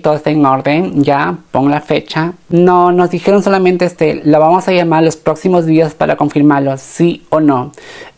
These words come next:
Entonces con esa respuesta yo estaba muy ansiosa, muy paranoica, muy preocupada, porque eran too much estresante.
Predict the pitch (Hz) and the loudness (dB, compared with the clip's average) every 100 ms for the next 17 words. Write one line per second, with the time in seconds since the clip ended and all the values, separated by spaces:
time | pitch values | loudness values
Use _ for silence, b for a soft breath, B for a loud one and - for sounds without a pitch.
0 | - 170 170 175 175 170 170 180 175 196 | -4 -2 0 0 -2 2 2 4 2 -2
1 | 185 - 185 165 - 165 165 160 160 151 | -2 -2 0 0 0 2 0 2 0 0
2 | 156 170 180 175 165 160 156 147 147 151 | 2 2 4 2 0 0 0 2 0 0
3 | 147 143 147 156 156 165 165 165 160 151 | 2 4 2 4 4 4 2 0 2 2
4 | 143 147 151 143 143 151 156 160 170 160 | 2 0 0 2 2 4 2 2 0 0
5 | 156 139 139 139 139 139 143 143 147 165 | 0 2 2 0 0 -4 0 -2 -2 -8
6 | b b b b _ _ 180 180 175 175 | b b b b _ _ 0 2 4 2
7 | 170 - _ _ _ _ _ _ - _ | 0 -4 _ _ _ _ _ _ -20 _
8 | _ 202 185 151 147 143 143 151 135 135 | _ -2 0 0 -2 -6 -4 -4 -2 -4
9 | 143 139 143 | -2 -6 -10